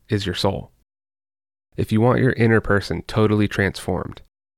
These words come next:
this is the work of the Word of God, and only the Word of God can do it.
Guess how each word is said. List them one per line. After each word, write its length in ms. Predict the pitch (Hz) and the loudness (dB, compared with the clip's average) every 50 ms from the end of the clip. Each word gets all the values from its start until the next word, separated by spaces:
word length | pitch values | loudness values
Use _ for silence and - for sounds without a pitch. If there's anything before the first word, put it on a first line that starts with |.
| _ - | _ -4
this 160 | 101 104 - 104 | -4 -2 -2 -2
is 80 | 107 | -2
the 120 | 113 127 113 | 0 0 0
work 280 | 104 95 95 - - | 2 0 0 0 -2
of 100 | 104 98 | -4 -2
the 80 | 101 95 | 0 0
Word 220 | 95 95 92 92 | 2 2 2 2
of 140 | 95 92 - | 0 -2 -2
God, 300 | - 90 92 - - 95 | -2 -2 -2 -2 -4 -6
and 160 | 101 95 - | -4 -2 0
only 280 | - 98 101 107 107 98 | 2 2 4 4 4 4
the 100 | 101 95 | 2 2
Word 220 | 92 95 95 90 | 0 0 0 -2
of 100 | 90 - | -2 -2
God 240 | - 90 90 90 - | -4 -4 -4 -4 -6
can 160 | - 95 92 | -6 -6 -4
do 140 | 90 95 92 | -2 -2 -2
it. 180 | - - - | -4 -6 -10